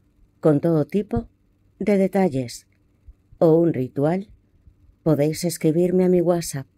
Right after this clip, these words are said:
o a mi mail, que están en mi caja de descripción, contándome todo lo que os sucede,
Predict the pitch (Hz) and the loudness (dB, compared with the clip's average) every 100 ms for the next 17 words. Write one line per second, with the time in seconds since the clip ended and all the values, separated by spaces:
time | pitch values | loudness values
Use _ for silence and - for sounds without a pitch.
0 | _ _ 160 151 143 139 139 139 127 113 | _ _ -6 -2 0 0 0 -2 -4 -6
1 | - _ _ _ _ _ - 156 170 175 | -14 _ _ _ _ _ -6 -4 -2 -2
2 | 202 208 _ _ _ _ _ - 156 139 | -4 -8 _ _ _ _ _ 0 0 0
3 | 147 - 143 139 139 - 143 - 208 180 | -4 -4 -2 -2 -4 -6 -8 -4 -4 -2
4 | 127 - _ _ _ _ _ - - 147 | -6 -12 _ _ _ _ _ -14 -2 -2
5 | 139 151 160 170 175 170 - _ _ _ | 0 0 2 2 0 -4 -14 _ _ _
6 | _ _ - 180 165 165 160 160 160 175 | _ _ 4 6 6 4 2 -2 -4 -4
7 | 165 175 147 131 | -2 -2 -2 -6